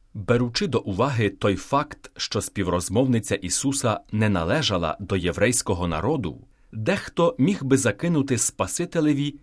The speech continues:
нетолерантність, зверхність у стосунку до інших народів. Мовляв, гляньте лишень, як він трактує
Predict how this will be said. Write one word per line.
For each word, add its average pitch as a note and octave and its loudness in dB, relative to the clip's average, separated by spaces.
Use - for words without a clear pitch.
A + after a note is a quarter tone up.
нетолерантність, G2+ 0
зверхність G2 0
у G#2 -4
стосунку A#2 0
до G#2 0
інших A2 0
народів. E2+ -2
Мовляв, D#3+ 4
гляньте D3 2
лишень, E3+ 2
як D3+ -2
він D3 2
трактує E3 -2